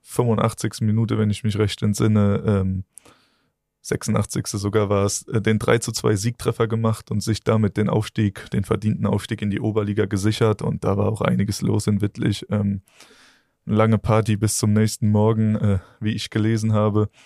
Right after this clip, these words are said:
Und, ähm, genau, dadurch, dass Wittlich dann quasi den Platz in der Rheinland-Liga freigemacht hat durch den Aufstieg in die Oberliga, ähm, ja, rückten dann, k-, äh,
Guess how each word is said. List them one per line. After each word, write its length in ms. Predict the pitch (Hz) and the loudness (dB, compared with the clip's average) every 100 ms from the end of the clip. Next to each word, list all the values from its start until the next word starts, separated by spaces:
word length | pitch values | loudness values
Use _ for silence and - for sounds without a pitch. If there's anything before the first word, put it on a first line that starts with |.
| - _ _ | -20 _ _
Und, 360 | - 101 95 90 | -2 0 0 0
ähm, 340 | 101 95 95 | 0 2 0
genau, 320 | 95 110 107 | 2 2 2
dadurch, 360 | 101 120 107 101 | 2 2 2 0
dass 240 | 107 98 | -2 -2
Wittlich 320 | 113 - 113 - | -2 -2 -2 -2
dann 160 | 104 | -4
quasi 480 | - 110 101 98 92 - | -2 0 0 0 -2 -4
den 200 | 107 104 | -2 -2
Platz 260 | - 110 - | 0 -2 0
in 80 | 107 | 0
der 140 | 98 | 2
Rheinland-Liga 500 | 104 107 98 107 104 | 2 2 0 0 0
freigemacht 560 | - - 120 117 113 110 | 2 2 2 0 0 -2
hat 140 | 107 | -2
durch 140 | 113 | -4
den 100 | - | -2
Aufstieg 360 | 117 107 - 107 | -2 -2 -4 -4
in 120 | 110 | 0
die 100 | 101 | 0
Oberliga, 580 | 117 113 117 113 113 110 - _ - _ _ _ _ | 0 0 0 0 0 0 -4 _ -20 _ _ _ _
ähm, 440 | - 101 98 98 - _ _ _ _ _ _ _ - - | 0 2 2 2 -2 _ _ _ _ _ _ _ -18 -2
ja, 260 | 113 98 | 2 2
rückten 520 | 87 - 110 - 110 104 | 0 0 -2 0 0 2
dann, 500 | 101 98 98 95 113 | 4 2 0 -2 -6
k-, 140 | - - | -12 -4
äh, 400 | 107 95 95 | 0 0 0